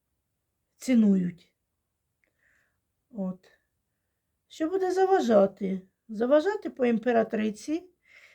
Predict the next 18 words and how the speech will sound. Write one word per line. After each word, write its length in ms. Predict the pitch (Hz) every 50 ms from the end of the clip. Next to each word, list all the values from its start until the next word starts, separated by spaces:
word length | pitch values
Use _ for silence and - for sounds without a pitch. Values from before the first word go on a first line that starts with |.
| _ _ -
Е, 500 | - 208 208 208 202 202 202 196 202 190
старший 440 | 185 - - 311 381 370 - 320 285
аркан 320 | 247 240 - 269 277 277
імператриця 800 | 294 269 254 285 269 269 269 269 240 202 180 180 - - 175 165
випала. 540 | 175 175 160 165 - - - 170 175 180 - _ _ _ _ _ - - _ _ _ _
Гарна 540 | 311 247 247 285 349 311 247 202 202 190 185
карта, 460 | 185 - 208 175 170 165 - 190 185
звичайно. 680 | 160 190 196 190 185 - - 190 160 175 170 175 175 - _ _ _ _ _ _ _ -
Але 200 | 233 254 302 320
по 160 | 320 330 330
цій 200 | 330 - 320 302
карті 420 | - - 247 214 202 196 - 233
може 320 | 233 233 233 226 214 233 226
проходити 600 | 233 233 233 233 - 254 233 202 226 226 247 233
така 340 | 233 240 233 233 254 240 233
риса, 340 | 233 233 233 226 - 269
як 180 | 226 233 233 233 - _ _ _ _ _ _ _ _ _ _ _ _
легковажність, 920 | 302 285 294 - - 370 370 359 403 427 415 349 294 233 180 165 165 -